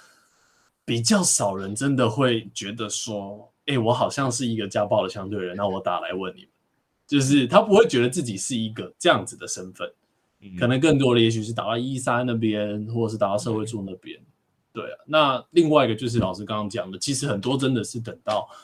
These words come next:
Speaker 1: 像老师刚刚讲，就是可能被害人那边对他申请的保护令，那在开庭之前有这样的机制让我们去跟他联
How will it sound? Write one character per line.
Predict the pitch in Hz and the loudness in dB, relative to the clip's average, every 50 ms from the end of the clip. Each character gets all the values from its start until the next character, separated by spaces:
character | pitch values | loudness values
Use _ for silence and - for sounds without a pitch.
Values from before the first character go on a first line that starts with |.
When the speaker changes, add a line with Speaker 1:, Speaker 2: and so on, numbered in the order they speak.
| - _ _ _ _ _ _ _ _ _ | -20 _ _ _ _ _ _ _ _ _
Speaker 1:
像 | - - 135 113 | 0 0 2 2
老 | 104 | 2
师 | 104 110 | -2 0
刚 | 110 120 113 | 0 0 0
刚 | |
讲， | 104 101 95 92 - | 0 -2 -4 -6 -6
就 | - 139 | -4 -2
是 | 123 127 | 0 0
可 | 123 - 117 | 0 0 -2
能 | 107 107 107 107 107 | 0 0 -2 -4 -2
被 | 113 151 | -2 0
害 | 143 139 123 | 4 4 4
人 | 110 117 | 4 2
那 | 120 | 0
边 | 123 123 120 127 | 0 0 -2 0
对 | 123 131 | 2 2
他 | 120 120 117 | 2 2 2
申 | 117 - 113 110 | 0 0 -4 -4
请 | 104 - 110 92 92 | -4 -6 -8 -8 -10
的 | 90 | -10
保 | 90 - 90 | -8 -8 -8
护 | 98 110 110 113 | -6 -4 -4 -2
令， | 110 110 104 - _ _ _ _ _ _ _ _ _ _ | -2 -2 -4 -6 _ _ _ _ _ _ _ _ _ _
那 | 139 131 | -8 0
在 | 123 143 | 0 0
开 | 131 - 135 123 | 0 2 2 2
庭 | 120 117 101 98 | 2 0 -4 -6
之 | - 113 107 | -6 -8 -8
前 | 104 - - 95 92 92 | -8 -8 -10 -10 -12 -12
有 | 95 95 | -12 -6
这 | 95 117 113 | -2 0 0
样 | 110 104 | 0 0
的 | 104 | -4
机 | 95 - 101 98 98 | -6 -8 -8 -8 -8
制 | - 110 104 | -8 -8 -2
让 | 101 101 101 | -2 -2 -2
我 | 101 98 | -2 -8
们 | 90 - 87 | -10 -14 -18
去 | 87 - 98 | -16 -16 -12
跟 | - 98 | -12 -12
他 | 92 98 92 | -12 -12 -12
联 | 87 90 - | -14 -14 -16